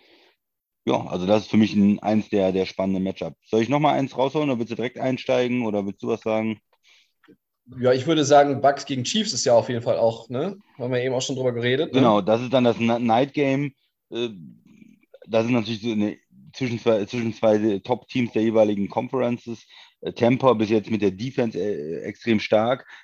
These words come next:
Speaker 1: Die warten natürlich nur darauf, dass sie ihre Leute zurückkriegen, ne? Wann kriegt Tom Brady seine Receiver zurück? Der ist ja frustriert, äh, mit, mit, äh, ja, Viert-, Fünft- und Sechsten Receivern da irgendwie zu spielen, will seine,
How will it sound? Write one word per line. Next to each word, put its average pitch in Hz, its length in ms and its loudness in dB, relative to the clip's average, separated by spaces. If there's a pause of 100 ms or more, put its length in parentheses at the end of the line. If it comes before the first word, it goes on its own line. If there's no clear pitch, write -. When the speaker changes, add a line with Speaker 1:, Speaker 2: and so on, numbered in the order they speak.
(120)
Speaker 1:
Die 98 140 -4
warten 120 260 0
natürlich 117 260 -4
nur 107 140 0
darauf, 101 200 -4
dass 107 140 -4
sie 110 80 -6
ihre 95 140 -4
Leute 107 260 0
zurückkriegen, 87 420 -6
ne? 113 200 0
Wann 120 200 0
kriegt 139 280 -6
Tom 127 180 -4
Brady 143 300 -2
seine 123 260 2
Receiver 196 400 -2
zurück? - 240 -6
Der 117 80 -4
ist 117 80 -6
ja 127 60 -4
frustriert, 139 640 -2 (340)
äh, 110 320 2 (300)
mit, 110 320 -4
mit, 113 280 2
äh, 107 300 6 (480)
ja, 98 400 4 (720)
Viert-, 135 280 6
Fünft- 135 440 0
und 107 180 2
Sechsten 120 400 2
Receivern 110 440 2
da 98 60 6
irgendwie 98 320 4
zu 98 100 -10
spielen, 110 380 2
will 113 120 4
seine, 107 360 2